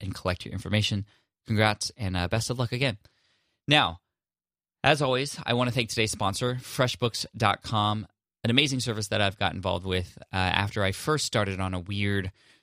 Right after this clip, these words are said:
sort of, uh, journey with, with keeping track of my finances. You know, I got into business. I didn't really know what I was doing, and I was using Excel to keep track of my income and my expenses, and it just became this convoluted Frankenstein spreadsheet,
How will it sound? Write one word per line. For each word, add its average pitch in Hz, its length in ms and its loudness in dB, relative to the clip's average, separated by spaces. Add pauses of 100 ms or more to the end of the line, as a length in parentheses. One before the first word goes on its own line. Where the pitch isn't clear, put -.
sort 98 180 0
of, 92 240 -2
uh, 87 400 2 (640)
journey 117 400 0
with, 92 240 -4 (120)
with 101 260 -2 (160)
keeping 113 260 2
track 101 240 2
of 98 40 -10
my 95 120 0
finances. 95 560 0
You 101 60 0
know, 98 80 2
I 98 80 2
got 107 180 4
into 104 160 -6
business. 98 360 -4
I 98 60 -2
didn't 120 200 2
really 117 200 0
know 104 120 2
what 98 100 0
I 95 60 0
was 95 140 -2
doing, 95 280 -2 (300)
and 113 80 2
I - 20 4
was 107 140 0
using 104 200 0
Excel 90 680 0 (380)
to - 100 -6
keep 110 180 0
track 98 260 2
of 92 80 -6
my 92 160 0
income 104 380 0
and 92 100 -2
my 92 120 -2
expenses, 95 640 -2
and 90 80 -2
it 90 40 -2
just - 220 -6
became 98 320 -2
this 92 220 -4 (360)
convoluted 113 640 0
Frankenstein 104 1000 0 (100)
spreadsheet, 107 800 0